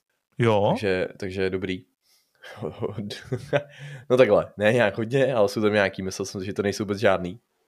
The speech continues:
Speaker 2: A ukázalo se, že to tak není. A dokonce jsem zjistil, že nás pár lidí poslouchá na těch podcastech C Z.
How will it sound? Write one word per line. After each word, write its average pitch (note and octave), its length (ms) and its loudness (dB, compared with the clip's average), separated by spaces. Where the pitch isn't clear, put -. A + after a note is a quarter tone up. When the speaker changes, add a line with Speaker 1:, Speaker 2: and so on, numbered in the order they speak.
Speaker 2:
A G2 100 -6
ukázalo G2 540 -2
se, G2 160 -10
že G2+ 80 -12
to - 60 -16
tak G#2 160 -2
není. F#2+ 340 -6
A - 40 -12
dokonce G2 420 -4
jsem - 180 -12
zjistil, F#2+ 200 -8
že G2 100 -10
nás F#2+ 220 -6
pár G2 220 -4
lidí F#2+ 180 -6
poslouchá F#2+ 320 -6
na F#2+ 120 0
těch - 200 -14
podcastech - 520 -6
C G#2 180 -2
Z. F#2 160 -4